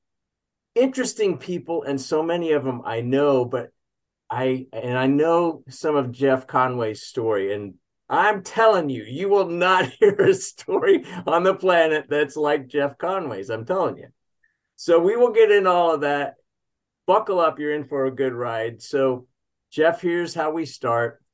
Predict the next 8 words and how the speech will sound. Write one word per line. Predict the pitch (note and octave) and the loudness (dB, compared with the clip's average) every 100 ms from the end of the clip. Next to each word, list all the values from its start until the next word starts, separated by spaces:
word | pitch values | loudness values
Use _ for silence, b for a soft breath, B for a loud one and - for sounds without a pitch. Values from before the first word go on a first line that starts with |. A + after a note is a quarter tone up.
| _ _ - | _ _ -8
You | A#2 D#3+ | -2 -2
and | E3 | -2
Paula, | F3 E3+ D#3 D3+ F3+ - _ _ _ _ _ _ _ _ _ _ _ | 2 4 4 2 -2 -10 _ _ _ _ _ _ _ _ _ _ _
you're | G#2 F#2 _ _ _ _ A#2 | -16 -16 _ _ _ _ -14
enjoying | A2+ D3 E3+ F3+ | -10 -4 -2 -2
your | D#3+ C3+ | -2 -2
date | B2+ E3 D3 | 0 0 0
night | C#3 C3+ C#3+ | -4 -4 -6